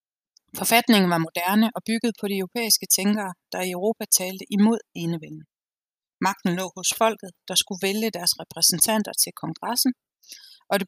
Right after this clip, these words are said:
politiske system var bygget op om principperne udtrykt af den franske filosof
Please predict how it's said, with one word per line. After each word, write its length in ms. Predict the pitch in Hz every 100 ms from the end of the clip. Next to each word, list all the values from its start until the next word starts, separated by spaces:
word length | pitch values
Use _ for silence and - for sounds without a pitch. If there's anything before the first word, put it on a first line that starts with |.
| 233
politiske 460 | 220 269 285 - 226
system 360 | 220 - 247 208
var 100 | 190 -
bygget 200 | 190 190
op 180 | 214 240 -
om 60 | 190 -
principperne 640 | - 165 - 262 254 220 185 -
udtrykt 500 | 226 - - 190 - -
af 60 | 175
den 80 | 160 -
franske 340 | 190 - 185 -
filosof 440 | 175 160 - 254